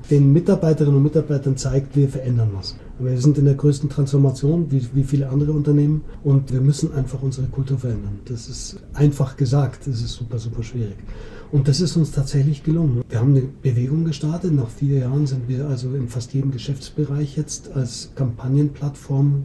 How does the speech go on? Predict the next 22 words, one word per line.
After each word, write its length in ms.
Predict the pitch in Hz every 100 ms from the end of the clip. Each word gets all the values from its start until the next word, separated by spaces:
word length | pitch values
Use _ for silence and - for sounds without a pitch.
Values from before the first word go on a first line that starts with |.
| -
aktiv. 520 | - - 139 180 - - - -
Es 100 | -
wird 160 | 139 -
genutzt. 520 | 127 151 170 - - - -
Wir 80 | 135
haben 80 | 135
es 180 | - 135
im, 320 | 131 127 123
wir 100 | 120
haben 160 | 127 131
dafür 420 | 117 135 120 113
Regeln 340 | 127 139 165 160
aufgestellt, 580 | 160 - 156 - 156 135
die 60 |
B 140 | 123 120
S 140 | 113
H, 120 | 127
also 200 | 143 117
die 100 | 117
Bosch 220 | 117 123 -
Siemens 280 | 123 117
Hausgeräte, 680 | 131 135 - 135 143 156